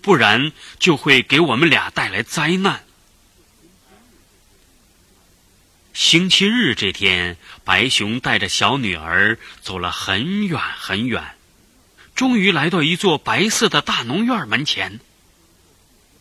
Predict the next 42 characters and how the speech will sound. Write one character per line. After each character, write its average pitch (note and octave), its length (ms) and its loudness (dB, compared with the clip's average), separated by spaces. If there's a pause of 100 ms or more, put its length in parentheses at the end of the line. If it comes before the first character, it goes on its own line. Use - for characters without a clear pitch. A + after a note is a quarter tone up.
(160)
小 F#3+ 300 0
女 E3+ 140 2
儿 E3 180 8
看 F3+ 300 -2
见 D3 260 0 (260)
哥 E3+ 280 4
哥 D#3 180 2
姐 A#2 320 0
姐 D3 140 0
们 C#3 260 0
正 F#3 240 0
在 D3 160 -2
房 D3 300 2
前 E3 200 -2
玩 C#3 240 4
耍， F#2 360 -6 (480)
不 D#3 160 0
知 - 160 -4
道 D3 140 -2
有 F#3+ 100 -2
多 B3+ 320 0
高 - 240 -4
兴。 G3 240 -2 (1600)
白 F#2 220 2
熊 G2+ 460 -6
再 F#3 240 -2
一 B2+ 160 -2
次 B2 160 -4
提 A#2+ 180 2
醒 F#2 220 -2
小 G#2 200 -2
女 G#2 140 -2
儿 F#2+ 260 -2 (200)
她 - 160 -8
所 - 260 -12
说 D#3 220 -4
的 C3 100 -6
话。 - 320 -8 (880)
小 A2 240 -2
女 G#2 140 0
儿 F#2 120 -4
说 A2+ 300 -2